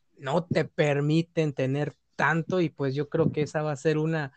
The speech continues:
una ligera o una gran desventaja para este tipo de, para esta carta más que nada. Imagínate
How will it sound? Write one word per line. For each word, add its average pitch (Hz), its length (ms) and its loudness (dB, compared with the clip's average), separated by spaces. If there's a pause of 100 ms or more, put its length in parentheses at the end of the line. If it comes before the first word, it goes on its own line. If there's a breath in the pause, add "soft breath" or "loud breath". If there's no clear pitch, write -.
(500)
una 160 280 2
ligera 156 760 0
o 135 200 -2
una 175 320 2
gran 175 280 0
desventaja 160 800 -2
para 135 200 -2
este 143 240 -8
tipo 156 380 -6
de, 135 200 -4 (260)
para 151 140 2
esta 175 200 2
carta 170 400 4
más 170 160 -2
que 170 140 -6
nada. 165 320 0 (720)
Imagínate 180 640 4